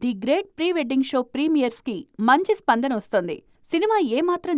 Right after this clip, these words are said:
జనాలకు నచ్చినా మంచి వసూళ్లను రాబడుతుందనే మాటలు వినిపిస్తున్నాయి. ఈ సినిమాతో పాటు కృష్ణలీల, ప్రేమిస్తున్నా కూడా శుక్రవారం విడుదలవుతున్నాయి. తమిళం నుంచి డబ్బింగ్ మూవీ ఆర్యన్ కూడా క్యూలో ఉంది. విష్ణు విశాల్ ఆర్యన్తో పలకరిస్తే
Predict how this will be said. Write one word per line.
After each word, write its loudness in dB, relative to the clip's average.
జనాలకు 0
నచ్చినా -2
మంచి 2
వసూళ్లను 2
రాబడుతుందనే 2
మాటలు 2
వినిపిస్తున్నాయి. -6
ఈ 4
సినిమాతో 0
పాటు 0
కృష్ణలీల, 2
ప్రేమిస్తున్నా 2
కూడా 4
శుక్రవారం 0
విడుదలవుతున్నాయి. 0
తమిళం 8
నుంచి 0
డబ్బింగ్ 2
మూవీ 0
ఆర్యన్ 6
కూడా 2
క్యూలో 2
ఉంది. -4
విష్ణు -2
విశాల్ 2
ఆర్యన్తో 6
పలకరిస్తే 0